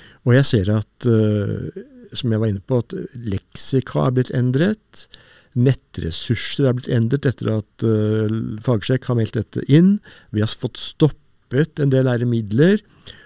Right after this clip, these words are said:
og det kommer ut da i nye opplag som har rettet over, i hvert fall noen av punktene. Vi har til og med fått rettet podcaster på N R K. Eh, men det krever jo at de som er ansvarlige for læremidlene, podcastene og andre,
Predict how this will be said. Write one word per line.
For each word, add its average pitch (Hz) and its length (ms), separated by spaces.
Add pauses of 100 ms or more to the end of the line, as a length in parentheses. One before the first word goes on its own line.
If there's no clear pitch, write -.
(140)
og 127 360
det 123 140
kommer 107 200
ut 104 120
da 101 120
i 101 140
nye 101 320
opplag 101 480
som 107 140
har 92 200
rettet 117 300
over, 170 160
i - 20
hvert - 100
fall 185 200
noen 131 320
av 85 100
punktene. 104 520 (340)
Vi 170 80
har 190 80
til 113 140
og 101 60
med 113 140
fått 131 220
rettet - 580
podcaster 110 880
på 123 200
N 156 100
R 226 140
K. - 220 (720)
Eh, 123 160
men 131 100
det 151 120
krever 95 240
jo 101 80
at 117 140
de 90 200
som 135 380 (160)
er 104 120
ansvarlige 107 840
for 135 180
læremidlene, 107 960
podcastene 107 640
og 113 140
andre, 127 300